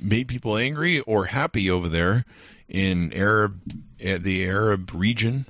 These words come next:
if you will. Uh, I'm not even sure what some people are saying sometimes because they write in Arabic, but his podcast was very popular and YouTube <laughs> is very popular, and I get lots of comments. Uh, so, um, he,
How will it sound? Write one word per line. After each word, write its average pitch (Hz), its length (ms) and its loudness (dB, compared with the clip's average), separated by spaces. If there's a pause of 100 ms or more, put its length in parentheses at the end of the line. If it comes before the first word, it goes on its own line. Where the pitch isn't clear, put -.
(120)
if - 180 -8
you 95 160 4
will. 110 480 4 (500)
Uh, 98 540 4
I'm 120 200 0
not 127 140 0
even 117 120 -4
sure 117 180 -4
what 113 200 -6
some 120 160 -2
people 117 220 -4
are 92 60 -2
saying 127 440 -2
sometimes 87 520 -4
because - 280 -4
they 85 80 0
write 85 160 0
in 85 120 -2
Arabic, 82 540 0
but 92 240 0 (640)
his 110 160 2
podcast 113 560 -2
was 92 160 -6
very 101 260 0
popular 107 540 -2
and 87 140 -2
YouTube - 520 -4
<laughs> 117 100 -2
is 101 80 -8
very 95 260 -12
popular, 127 520 -4
and 78 220 -2
I 80 40 -2
get 92 140 -4
lots 95 220 -2
of 80 80 -8
comments. 95 560 -2
Uh, 82 220 -2 (600)
so, 117 380 2
um, 104 480 -2 (320)
he, 127 240 0